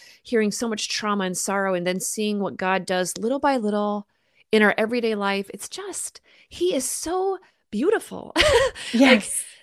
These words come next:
Speaker 2: I
Speaker 1: this,
Speaker 2: know. <laughs>
Speaker 1: this is the God who loves us. Like,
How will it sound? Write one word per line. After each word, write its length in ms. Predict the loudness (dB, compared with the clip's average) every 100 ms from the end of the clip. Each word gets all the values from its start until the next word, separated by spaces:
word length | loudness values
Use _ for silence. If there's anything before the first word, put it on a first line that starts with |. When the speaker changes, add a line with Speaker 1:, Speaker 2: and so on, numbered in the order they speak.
| 2
Speaker 2:
I 60 |
Speaker 1:
this, 140 | 6 8
Speaker 2:
know. 460 | 8 6 6 2 2 0 0
<laughs> 240 | -8 2
Speaker 1:
this 300 | 2 2 -2
is 160 | -4 -4
the 100 | -2
God 240 | 0 0
who 140 | -2 -4
loves 360 | -2 -2 -2 -6
us. 260 | -6 -6
Like, 300 | -6 -8 -10